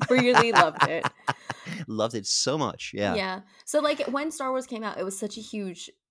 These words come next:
Speaker 1: cultural phenomenon that there was loads of parodies and there was loads of things coming out at the
Speaker 2: Ah.
Speaker 1: time. But I would argue, based off the fact that it is now a cult classic and the fact that it's
Speaker 2: Mm-hmm.
Speaker 1: still referred to today, Spaceballs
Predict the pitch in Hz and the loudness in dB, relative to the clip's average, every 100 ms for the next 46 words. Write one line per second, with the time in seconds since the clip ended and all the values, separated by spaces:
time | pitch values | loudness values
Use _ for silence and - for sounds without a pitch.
0 | _ _ - 208 196 202 196 175 165 247 | _ _ -6 -4 -4 -8 -8 -6 -2 0
1 | 214 175 139 165 190 _ _ - 185 233 | -2 -6 -6 -8 -10 _ _ 0 2 2
2 | 320 349 339 339 392 370 285 285 277 233 | 0 0 -2 0 4 4 2 -2 0 2
3 | 202 196 208 220 226 220 226 247 233 214 | 0 -2 -4 -2 -2 -2 -2 -2 -2 -4
4 | 196 - - 233 226 202 214 202 196 - | -6 -10 -4 -2 -2 -6 -4 -2 -2 4
5 | 226 214 - 180 - - 233 170 90 - | 6 6 2 -10 -12 -10 -8 -8 -10 -16
6 | _ _ _ _ _ 202 - 233 277 269 | _ _ _ _ _ 6 10 10 10 2
7 | 196 202 208 175 156 156 - 214 240 247 | 0 0 -2 -4 -2 -4 0 0 2 0
8 | 247 233 202 196 180 190 185 208 196 180 | -2 -4 -4 -6 -6 -8 -8 -4 -4 -2
9 | - 175 - - 277 285 208 180 - 185 | -4 -4 -2 0 0 0 -2 -2 -4 -8
10 | 185 170 - 190 180 90 90 208 95 196 | -2 -2 0 0 0 -2 0 0 0 -2
11 | 101 95 - 175 - - 240 196 180 190 | -4 -6 -8 -12 -12 -4 0 0 -2 -6
12 | _ _ - - 220 214 214 196 | _ _ -8 0 2 2 2 0